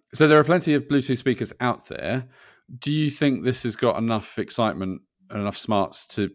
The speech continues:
be the one that you should pick, or do you think really you're, you're paying a little bit more just for that Sonos connectivity?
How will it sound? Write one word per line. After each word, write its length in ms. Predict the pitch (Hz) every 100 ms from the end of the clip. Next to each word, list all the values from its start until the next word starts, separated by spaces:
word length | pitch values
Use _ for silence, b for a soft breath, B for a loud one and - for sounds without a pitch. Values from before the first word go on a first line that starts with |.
| -
be 280 | 101 98
the 100 | 92
one 200 | 95 98 95
that 80 |
you 60 | 76
should 220 | 95 101
pick, 400 | - 143 147 -
or 160 | 113 107
do 180 | - 107
you 60 |
think 260 | 101 107 90
really 220 | 101 95
you're, 200 | 90 87 - _
you're 140 | 92
paying 500 | 90 - 95 87 85 -
a 60 |
little 240 | 92 87 82
bit 140 | 82
more 180 | 85 80
just 200 | 80 78
for 60 | 78
that 160 | 73
Sonos 260 | - 80 71
connectivity? 580 | - - - - - -